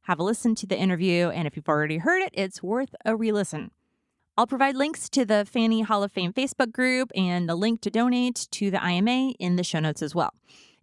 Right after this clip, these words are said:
In addition, after the interview, I've added some new content that I know really gets folks going. I'm going to talk about the nagging wife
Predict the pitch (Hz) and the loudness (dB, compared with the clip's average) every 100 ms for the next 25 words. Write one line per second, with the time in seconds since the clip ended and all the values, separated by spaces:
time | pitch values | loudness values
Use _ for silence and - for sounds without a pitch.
0 | - 233 226 311 - 269 247 294 214 - | 0 0 2 0 2 0 2 0 0 0
1 | 240 - 175 156 160 160 170 - 175 147 | -2 0 -2 -2 0 0 0 0 0 2
2 | 160 160 - 175 269 370 247 175 - 170 | 0 -2 -2 2 2 0 0 -2 0 -2
3 | 196 - 185 175 170 160 180 180 175 180 | -2 -4 -2 0 2 0 0 0 2 2
4 | 190 - 151 170 220 247 - 220 - 220 | 0 -4 -4 -2 -2 -4 -2 -4 -2 0
5 | 196 175 170 226 - - - 180 180 190 | 2 2 0 -2 -6 -16 -4 -2 2 0
6 | 190 - 196 208 - 175 170 160 - - | -2 -2 -2 -2 -2 0 2 0 -6 -12
7 | 160 160 170 170 160 160 233 - 165 170 | -6 -2 0 0 -2 -4 -12 -10 -2 0
8 | 180 202 208 190 170 165 180 180 - | 0 0 0 0 2 2 0 -2 -8